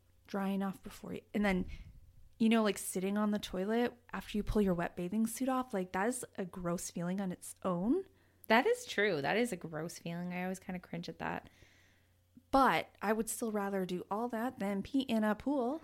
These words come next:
Speaker 2: Yeah, and it made me think how disgusting it will be to swim in a pool going forward. Like, I really can't get it out of my mind. And apparently, there's not just pool piers, Becky.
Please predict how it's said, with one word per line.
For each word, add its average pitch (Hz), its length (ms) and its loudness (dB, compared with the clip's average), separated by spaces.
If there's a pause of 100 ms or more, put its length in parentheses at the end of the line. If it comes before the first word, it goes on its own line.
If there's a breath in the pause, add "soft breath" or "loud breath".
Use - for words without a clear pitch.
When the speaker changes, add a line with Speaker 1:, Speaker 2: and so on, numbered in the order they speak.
(120)
Speaker 2:
Yeah, 285 320 10
and 214 100 6
it 208 100 4
made 220 200 4
me 247 100 6
think 233 400 0 (1120)
how 214 320 6
disgusting 196 840 0
it - 140 -4
will 185 140 -4
be 190 200 -2
to 185 180 -6
swim - 260 -2
in 196 80 2
a 185 60 -2
pool 190 200 0
going 170 220 -4
forward. 175 400 -2
Like, - 260 -6
I 180 240 -2
really 196 560 -2 (840 soft breath)
can't 196 220 0
get 190 100 2
it - 60 -2
out 185 100 4
of 185 60 2
my 175 100 0
mind. 170 480 -2 (720 soft breath)
And 214 80 4
apparently, 240 720 2
there's 208 180 4
not 233 220 4
just 339 240 0
pool 320 180 4
piers, 233 320 4
Becky. 220 440 2